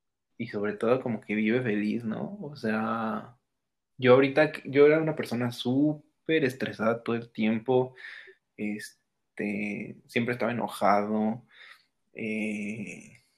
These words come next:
no sé, y como que trataba de llenar eso con, con otras cosas materiales o como más superficiales. Y ahorita que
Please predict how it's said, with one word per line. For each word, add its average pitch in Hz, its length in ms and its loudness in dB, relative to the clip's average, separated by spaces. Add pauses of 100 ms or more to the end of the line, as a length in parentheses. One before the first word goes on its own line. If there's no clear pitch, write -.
(240)
no 123 160 -4
sé, 165 200 6
y 196 80 2
como 127 160 -4
que 120 100 -6
trataba 110 500 -2
de 123 100 0
llenar 107 380 -2
eso 123 280 -4
con, - 320 -8 (600)
con 104 220 -6
otras 120 280 -8
cosas 104 520 -6
materiales 101 760 -6
o - 360 -8 (400)
como 104 240 -8
más 107 200 -4
superficiales. 123 840 -4 (840)
Y 139 120 0
ahorita 131 540 6
que 113 580 -2